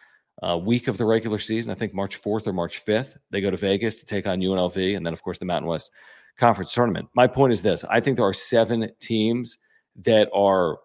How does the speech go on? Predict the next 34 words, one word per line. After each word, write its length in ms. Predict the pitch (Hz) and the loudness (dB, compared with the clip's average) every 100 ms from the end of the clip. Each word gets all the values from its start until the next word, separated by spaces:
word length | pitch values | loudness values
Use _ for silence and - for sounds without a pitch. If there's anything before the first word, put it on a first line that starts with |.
| _ | _
fully 400 | - - 127 123 | -8 0 2 2
capable 720 | 120 117 113 123 107 123 120 - | 0 0 0 0 2 0 0 -6
of 140 | 90 | -4
winning 300 | 98 113 107 | -2 0 0
games 480 | 101 98 107 113 92 | 0 0 0 -2 -4
in 80 | 90 | -2
the 60 | |
Mountain 240 | 90 92 92 | 0 0 -2
West 200 | 90 - | -8 -4
Tournament 440 | 113 117 113 117 - _ _ _ _ _ - - | -2 2 0 0 -8 _ _ _ _ _ -16 -4
and 140 | 120 | -2
putting 220 | 113 139 139 | 2 2 2
together 320 | 113 113 107 | 2 2 2
a 60 | |
decent, 480 | 101 120 - 107 - _ - - _ - | 0 -2 -2 -4 -6 _ -20 -20 _ -6
um, 440 | 101 95 92 80 - _ _ _ - 113 | 0 2 0 -4 -12 _ _ _ -8 -4
a 60 | |
decent 340 | 110 135 120 113 | 2 2 2 -2
season 320 | 131 123 104 | -2 -2 -2
in 160 | 92 | -4
conference 540 | 110 107 107 - 87 - | -2 0 0 -2 -6 -6
as 140 | 80 | -8
well, 400 | 87 98 92 - - | -2 0 0 -4 -6
right? 240 | 87 95 | -4 -4
Vying 400 | - 98 107 110 | -4 0 0 -2
potentially 500 | - - 127 135 117 | -4 -6 -4 -2 -4
for 180 | - 107 | -4 -6
a 40 | |
conference 420 | - 92 80 90 | -4 -6 -6 -10
crown. 320 | - 90 78 92 | -8 -4 -4 -4
We'll 80 | |
see. 320 | 127 131 82 82 | -4 -2 0 0
I 60 | |
mean, 240 | 95 95 | 0 -2